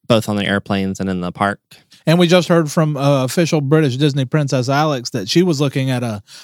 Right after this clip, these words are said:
Speaker 2: a weekend at Disneyland later this month, I believe, or
Speaker 1: Mm-hmm.
Speaker 2: sometime soon. And reservations were at a premium. So
Speaker 1: Yeah, especially with the Super Bowl happening this weekend out there.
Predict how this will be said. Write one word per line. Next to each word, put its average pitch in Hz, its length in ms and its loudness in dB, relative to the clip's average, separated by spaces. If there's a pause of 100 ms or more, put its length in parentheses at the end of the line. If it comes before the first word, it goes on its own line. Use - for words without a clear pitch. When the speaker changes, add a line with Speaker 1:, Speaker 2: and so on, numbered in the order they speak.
(200)
Speaker 2:
a 117 60 2
weekend 147 400 2
at 127 80 0
Disneyland 131 500 2
later 131 220 4
this 135 200 0
month, 190 380 0
I 240 80 2
believe, 247 480 0
or 123 160 4
Speaker 1:
Mm-hmm. 156 160 0
Speaker 2:
sometime 180 380 0
soon. 151 200 -2
And 147 240 0 (200)
reservations 165 580 2
were 147 140 2
at 147 120 0
a 127 60 -2
premium. 131 480 0 (640)
So 107 280 -6 (160)
Speaker 1:
Yeah, 131 180 4
especially 156 320 2
with 160 60 0
the 139 100 2
Super 131 300 -2
Bowl 113 180 0
happening 104 560 -2 (600)
this 113 160 0
weekend 104 540 -2
out 90 200 -6
there. 82 220 -4